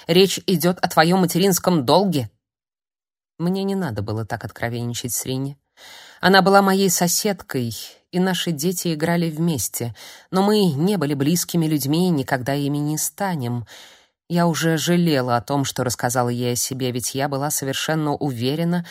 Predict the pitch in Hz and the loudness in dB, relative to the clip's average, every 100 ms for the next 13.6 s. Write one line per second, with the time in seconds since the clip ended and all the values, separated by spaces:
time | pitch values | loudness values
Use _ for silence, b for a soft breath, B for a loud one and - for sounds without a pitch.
0 | B - - 156 147 156 175 151 180 160 | B -12 2 4 6 4 0 0 -2 -2
1 | - 139 120 139 - 139 135 131 117 120 | -4 -4 -4 -4 -4 -4 -4 -6 -4 -4
2 | 120 - 120 117 113 120 123 - _ _ | -6 -4 -4 -4 -4 -4 -6 -12 _ _
3 | _ _ 156 175 175 170 175 160 - 147 | _ _ 0 2 2 0 -4 -8 -6 -6
4 | 120 98 92 - _ _ _ _ 180 170 | -4 -4 -6 -12 _ _ _ _ -8 -6
5 | - 175 160 160 170 226 214 B B B | -6 -8 -6 -6 -4 -6 -8 B B B
6 | B - 180 226 220 185 196 185 185 208 | B -4 -2 2 4 4 4 4 2 2
7 | 220 196 170 - 185 185 175 - 185 175 | 2 2 0 0 0 0 -4 -4 -2 -2
8 | 196 - 180 165 156 180 - 160 151 165 | -2 -2 0 2 0 -2 -4 -2 2 2
9 | 208 196 214 190 B B - 180 247 226 | 2 -2 -4 -6 B B 0 8 10 10
10 | 185 160 165 - 170 - 185 180 175 160 | 6 2 0 0 -4 -2 0 2 2 2
11 | 214 240 208 175 160 190 170 208 214 185 | 2 2 4 2 2 0 2 4 4 4
12 | 185 175 170 185 175 165 156 - 160 139 | 2 0 2 4 4 2 -2 -4 -4 -2
13 | 135 127 110 101 - - | -2 -2 -4 -6 -10 -20